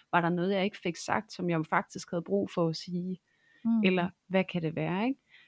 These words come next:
Speaker 1: Og,
Speaker 2: Jo.
Speaker 1: og der er det desværre ofte også, når man så kommer i den dialog med en ven eller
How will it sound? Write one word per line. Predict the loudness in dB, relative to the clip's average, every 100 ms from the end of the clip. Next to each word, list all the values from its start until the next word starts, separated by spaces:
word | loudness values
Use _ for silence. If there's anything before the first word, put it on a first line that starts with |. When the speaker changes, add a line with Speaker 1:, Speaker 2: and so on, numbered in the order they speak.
| _ 0
Speaker 1:
Og, | 0
Speaker 2:
Jo. | 0
Speaker 1:
og | 0 4
der |
er | 4
det | 4 2
desværre | 0 2 2 4
ofte | 2 0 -4
også, | -6 -4
når | -4
man | -4 -4
så |
kommer | -4 -2 2
i | 2
den | 2 0 0
dialog | 2 4 4 0 0
med | 0
en | 0 2
ven | 2 2
eller | 2 -2